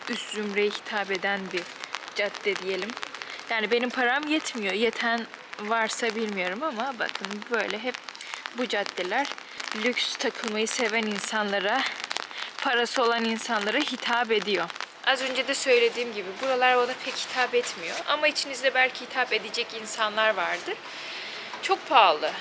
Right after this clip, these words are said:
Yani burada yaşayan insanların yaşam standartı çok yüksek olduğu için onlar için, e, buradaki mağazalara ulaşım normal. Ama bir Türk'ün Türk parasıyla çalışıp euro ile alışveriş yapması mümkün değil. Bunun dışında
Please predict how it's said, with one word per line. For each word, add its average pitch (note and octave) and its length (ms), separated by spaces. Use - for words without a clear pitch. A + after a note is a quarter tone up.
Yani A3 460
burada D4+ 240
yaşayan C#4+ 380
insanların C4 480
yaşam C4 380
standartı A#3+ 560
çok C4+ 220
yüksek B3 360
olduğu A3 240
için D4+ 400
onlar B3 320
için, B3+ 440
e, G3+ 180
buradaki A3+ 400
mağazalara G#3+ 560
ulaşım B3 540
normal. A#3 460
Ama D#4 280
bir E4+ 120
Türk'ün C#4 500
Türk - 280
parasıyla C4 440
çalışıp A3+ 380
euro C#4+ 200
ile G3+ 200
alışveriş A#3+ 500
yapması A#3 380
mümkün B3 440
değil. A#3+ 260
Bunun D4 180
dışında C4 520